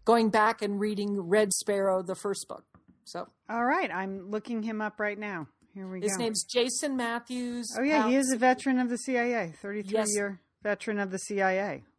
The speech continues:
Speaker 2: Ooh,
Speaker 1: Yep.
Speaker 2: okay.
Speaker 1: Yep.
Speaker 2: Good. Julie, good call. That's good.
Speaker 1: Okay.
Speaker 2: I, I'm gonna read some books on my vacation. One,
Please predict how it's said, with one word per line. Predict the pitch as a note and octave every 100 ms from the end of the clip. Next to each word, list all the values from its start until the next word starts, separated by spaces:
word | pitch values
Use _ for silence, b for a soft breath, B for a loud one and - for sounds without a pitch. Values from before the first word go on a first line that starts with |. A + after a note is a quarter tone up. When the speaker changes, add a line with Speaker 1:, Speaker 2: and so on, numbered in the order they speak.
| A#3
Speaker 2:
Ooh, | D#4 C3+ -
Speaker 1:
Yep. | B3+
Speaker 2:
okay. | A#3+ G#3 A3+ D4+
Speaker 1:
Yep. | - - _ _ _
Speaker 2:
Good. | B3 A#3
Julie, | G#3 E4 B3+
good | B3+ B3
call. | B3+ F#3+ D#3+
That's | G#3 G#3
good. | - G3+
Speaker 1:
Okay. | - F#3+
Speaker 2:
I, |
I'm | G#3 G3+ - _ G#3
gonna | A#3
read | A3+ B3 G#3+
some | B3+ G#3+
books | A3+ G#3+
on | A3 G#3+
my | G3+
vacation. | F#3+ G3 - G#3+ G#3+ G3+ G3+
One, | C4 B3 A#3